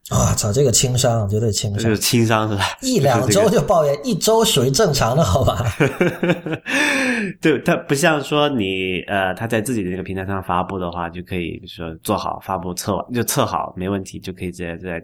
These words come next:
Speaker 2: 自己的网站上发布了嘛，就还是不可以比的。就有一个人工，要等别人审核你，始终是一件很不爽的事情，不管你从哪个角度去考虑哈。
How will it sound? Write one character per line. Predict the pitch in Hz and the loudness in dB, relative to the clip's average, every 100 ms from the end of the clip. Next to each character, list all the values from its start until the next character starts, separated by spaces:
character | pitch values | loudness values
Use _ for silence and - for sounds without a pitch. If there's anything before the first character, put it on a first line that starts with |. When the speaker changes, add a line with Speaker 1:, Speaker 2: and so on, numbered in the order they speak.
| _ - | _ -10
Speaker 2:
自 | 98 | -8
己 | |
的 | 90 | -4
网 | 90 85 | -4 -6
站 | 87 | -8
上 | 87 | -10
发 | - 87 | -6 -6
布 | 87 87 | -4 -6
了 | 87 | -6
嘛， | 87 _ _ - _ - | -12 _ _ -20 _ -12
就 | 98 | -8
还 | 90 | -6
是 | 92 101 87 90 _ _ | -4 -4 -4 -8 _ _
不 | 104 | -10
可 | - 87 | -6 -6
以 | 87 | -6
比 | 85 85 | -8 -12
的。 | 90 | -14
就 | - 104 - _ _ _ - | -6 -6 -6 _ _ _ 0
有 | 110 | 4
一 | 113 | 4
个 | 160 165 135 | 4 4 4
人 | 107 - 87 117 107 113 | 2 -4 -6 -2 0 2
工， | 123 | 2
要 | 147 | 0
等 | - 95 | 0 -2
别 | 104 | 0
人 | 117 | 0
审 | 120 95 | -2 -2
核 | 92 | -2
你， | 104 92 | -2 -2
始 | - 95 | -4 -4
终 | 101 | -4
是 | 117 | -4
一 | 107 | -4
件 | 104 | -4
很 | 82 | -4
不 | 104 | -6
爽 | - 90 82 | -2 -2 -4
的 | |
事 | 87 90 | -10 -10
情， | - - | -10 -10
不 | - | -8
管 | 98 87 | -4 -4
你 | 85 | -4
从 | 87 | -6
哪 | 87 | -6
个 | 87 | -6
角 | 85 73 | -4 -6
度 | - 87 | -6 -10
去 | 104 92 - | -8 -10 -10
考 | - - - | -8 -8 -8
虑 | 80 | -10
哈。 | 92 | -12